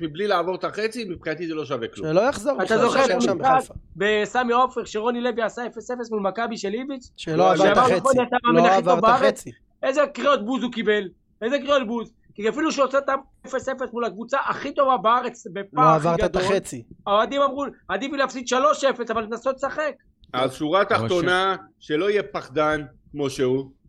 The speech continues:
Speaker 1: שיעלה לשחק, שינסה לאמן את הקבוצה, שינסה לחשוב על תרגילים, על תבניות, על דברים קצת מחוץ לקופסה,
Speaker 2: תבניות.
Speaker 1: ושנעלה לשחק כדורגל.
Speaker 2: מושיק, אתה
Speaker 1: נפסיד,
Speaker 2: יודע שהוא עלה עם
Speaker 1: נפסיד,
Speaker 2: חמישה
Speaker 1: לפחות
Speaker 2: בהגנה.
Speaker 1: נפסיד בכדורגל.
Speaker 2: אתה יודע שהוא עלה עם חמישה בהגנה, בוא נפסיק למכור, אה, אשליות,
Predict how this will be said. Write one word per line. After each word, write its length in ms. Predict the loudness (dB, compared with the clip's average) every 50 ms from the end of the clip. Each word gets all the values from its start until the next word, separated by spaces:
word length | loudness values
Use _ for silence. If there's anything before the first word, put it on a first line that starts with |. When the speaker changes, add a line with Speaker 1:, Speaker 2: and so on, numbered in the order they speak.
| _ _
Speaker 1:
שיעלה 440 | _ -4 0 2 2 4 4 4 2
לשחק, 580 | 2 0 0 -4 -4 -2 0 2 2 2 2 0 -6 -18 _ _ _ _ _
שינסה 520 | -12 -10 -8 -6 -6 -8 -6 -4 -2 0 2
לאמן 380 | 2 2 2 0 2 2 2 2
את 100 | 2 0
הקבוצה, 540 | -4 -4 -4 -6 -10 -8 -2 0 2 2 2 0 -4 -10 _
שינסה 400 | _ -8 -6 -4 -4 -4 -2 -2 -2
לחשוב 280 | -2 -2 -4 -2 -2
על 60 | -2
תרגילים, 500 | -2 -2 -4 -4 -4 -4 -4 -2 -2 -2
על 80 | -2 -4
תבניות, 520 | -4 -6 -6 -6 -4 -4 -4 -4 -4 -4
על 100 | -6 -6
דברים 340 | -8 -8 -6 -6 -6 -6 -6
קצת 240 | -6 -6 -6 -6 -6
מחוץ 320 | -8 -8 -8 -10 -10 -6
לקופסה, 480 | -8 -8 -6 -8 -12 -10 -6 -4 -2 -2
Speaker 2:
תבניות. 180 | -2 -4 -10 -14 -18 -16 -14
Speaker 1:
ושנעלה 420 | -10 -6 -4 -2 0 0 0 0 0
לשחק 300 | -2 -4 -6 -10 -8 -4
כדורגל. 460 | -4 -4 -2 -2 -2 -2 -2 -2 -4 -2
Speaker 2:
מושיק, 280 | 0 0 0 0 0 -2
אתה 60 | -2
Speaker 1:
נפסיד, 140 | -2 0 2
Speaker 2:
יודע 160 | 2 2 2
שהוא 160 | 2 2 2
עלה 80 | 4 4
עם 20 |
Speaker 1:
נפסיד, 140 | 2 2 2 2
Speaker 2:
חמישה 200 | 2 4 4 4
Speaker 1:
לפחות 200 | 4 4 4 4
Speaker 2:
בהגנה. 160 | 4 4 4 2
Speaker 1:
נפסיד 160 | 2 0 -2 -2
בכדורגל. 420 | -2 -2 -2 0 0 0 0 2
Speaker 2:
אתה 80 | 2 4
יודע 240 | 4 4 4 4
שהוא 100 | 6 6
עלה 100 | 4 4
עם 60 | 4 2
חמישה 320 | 2 0 2 2 2 2
בהגנה, 520 | 4 2 2 2 2 2 2 2 2 2
בוא 140 | 2 2 2
נפסיק 280 | 2 2 -2 -2 -2 -2
למכור, 380 | 0 2 2 2 2 2 2
אה, 280 | 0 0 0 0 -2 -2
אשליות, 580 | -4 -2 0 0 2 2 2 2 2 0 -2